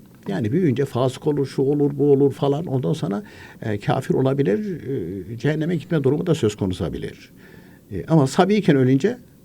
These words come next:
günahsız olarak gider. Cennete gider. Ayrıca, e, sabi olarak vefat eden Müslümanın çocuğu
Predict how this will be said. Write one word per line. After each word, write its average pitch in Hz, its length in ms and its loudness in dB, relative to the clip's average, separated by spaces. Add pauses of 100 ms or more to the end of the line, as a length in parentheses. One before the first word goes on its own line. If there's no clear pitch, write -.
(360)
günahsız 180 360 0
olarak 214 300 -2
gider. - 400 -4 (580)
Cennete 160 380 4
gider. 135 400 0 (140)
Ayrıca, 196 460 4 (680)
e, 92 260 0 (1000)
sabi 151 360 2
olarak 120 460 2 (240)
vefat 135 320 0
eden 113 200 2
Müslümanın 101 460 -4
çocuğu 135 440 0